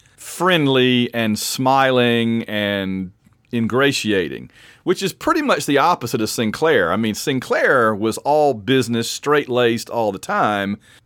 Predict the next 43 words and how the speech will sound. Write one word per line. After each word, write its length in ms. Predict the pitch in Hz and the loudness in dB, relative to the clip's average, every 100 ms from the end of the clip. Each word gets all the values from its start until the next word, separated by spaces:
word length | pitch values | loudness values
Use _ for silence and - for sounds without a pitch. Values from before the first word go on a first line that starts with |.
| _ | _
which 200 | 143 147 | -4 -2
is 120 | 139 120 | 0 0
why 200 | 147 139 | 2 2
it 80 | |
was 120 | 120 135 | 2 2
always 360 | 151 127 117 | 2 2 2
such 220 | 143 131 | 0 0
a 40 | 120 | 0
relief 480 | 110 117 143 131 113 | 2 2 2 0 -2
when 80 | 113 | 0
he 100 | 120 | 0
would 120 | 104 | 0
be 80 | 117 | -2
with 160 | 98 | -4
Catherine 460 | - 156 151 123 104 | -2 0 0 -2 -4
Sakai, 460 | - 92 214 165 123 | -6 -2 0 2 2
because 280 | 113 131 | 0 0
that 120 | 127 110 | 0 -2
was 120 | 113 | -2
the 60 | |
only 120 | 120 113 | -4 -2
time 240 | 127 110 | -2 -2
he 80 | 113 | -4
kinda, 260 | - 113 | -2 0
like, 360 | 104 101 98 - _ _ _ | 2 2 0 -6 _ _ _
you 100 | - | -6
could 140 | 160 143 | -4 -2
just 200 | 139 - | -2 0
see 180 | 220 180 | 0 2
him 120 | 127 | 0
deflate, 600 | 117 - 190 160 92 82 | -4 -4 0 0 0 -4
right? 240 | 107 110 | -2 0
We 100 | 120 | 0
talked 240 | 123 147 110 | 0 0 0
about 260 | 85 69 | -6 -6
that 280 | 78 64 - - | -6 -6 -10 -8
when, 200 | 98 104 | -6 -2
when, 240 | 101 98 107 | -2 -2 -4
when 220 | 101 95 | -2 -2
Sinclair 360 | - 104 123 117 | -2 -2 2 2
was 80 | 107 | 2
around 220 | 110 104 | 0 0
Catherine. 400 | - 98 - | -2 -2 -4